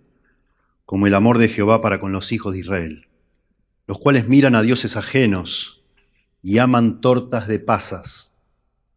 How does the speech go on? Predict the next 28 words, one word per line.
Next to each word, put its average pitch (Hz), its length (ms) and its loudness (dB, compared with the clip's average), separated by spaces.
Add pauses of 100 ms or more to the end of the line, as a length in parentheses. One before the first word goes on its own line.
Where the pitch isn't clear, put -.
(920)
La 107 160 0
compré 117 320 2
entonces 139 420 -2
para 117 300 0
mí 139 180 4
por 110 260 -6
quince 170 500 0
ciclos 131 420 -2
de 113 100 0
plata 113 580 -4 (1040)
y 123 120 4
un 139 180 2
homer 135 500 0
y 104 120 -6
medio 113 360 -2
de 98 80 -2
cebada. 87 580 -10 (1120)
Y 110 120 0
le 117 100 6
dije, 135 260 4
tú 131 160 -4
serás 143 300 0
mía 131 320 2
durante 107 320 -2
muchos 123 340 -2
días, 104 720 -4 (460)
no 113 220 2
fornicarás, 147 1000 -4